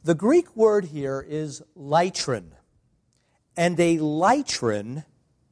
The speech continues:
was the redemption price of a slave. A ransom in the first century, a ransom in the first century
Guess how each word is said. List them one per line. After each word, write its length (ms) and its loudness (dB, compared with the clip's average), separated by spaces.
was 380 2
the 100 -2
redemption 840 -4
price 840 -10
of 180 2
a 80 -4
slave. 1000 -4
A 140 4
ransom 920 0
in 120 0
the 80 4
first 400 2
century, 720 0
a 160 4
ransom 840 0
in 160 -4
the 60 -4
first 340 0
century 540 -4